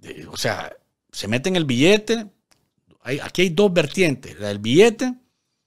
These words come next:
son cantidad de millones los que se meten con este, con el tráfico, y también lo utilizan como, eh, presión política, arma política, para afectar a los Estados Unidos en la frontera sur.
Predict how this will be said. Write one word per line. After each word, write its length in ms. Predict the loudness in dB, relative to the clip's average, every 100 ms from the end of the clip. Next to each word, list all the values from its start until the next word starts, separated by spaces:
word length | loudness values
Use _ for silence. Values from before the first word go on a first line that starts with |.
| _ _ _
son 560 | _ -8 -6 -8 -10 _ _ 2
cantidad 520 | 2 2 2 4 6
de 60 | 6
millones 340 | 4 2 0
los 100 | -2
que 80 | -4
se 100 | -4
meten 300 | -6 -6 -8
con 180 | -8 -10
este, 300 | -6 -8 -6
con 120 | -10
el 120 | -6
tráfico, 520 | 0 0 -2 -10 -16 _ _ _ _ _ _
y 220 | 0 2
también 300 | 0 0 -2
lo 60 | -2
utilizan 440 | -4 -4 -2 -2
como, 400 | -2 -4 -4 -8 _ _ _ _ _
eh, 100 | -20
presión 340 | -8 0 2 2
política, 420 | 2 2 0 -4
arma 340 | 2 4 4 2
política, 640 | 2 2 0 -6 -6 -10 _ _ _ _ _ _
para 160 | 0 0
afectar 260 | 0 -2 0
a 60 |
los 120 | 0
Estados 360 | -4 -6 -10 -10
Unidos 260 | -20 -20 _ _ _ _ _ _ _
en 80 | -16
la 80 | -14
frontera 380 | -12 -10 -10
sur. 200 | -12 -18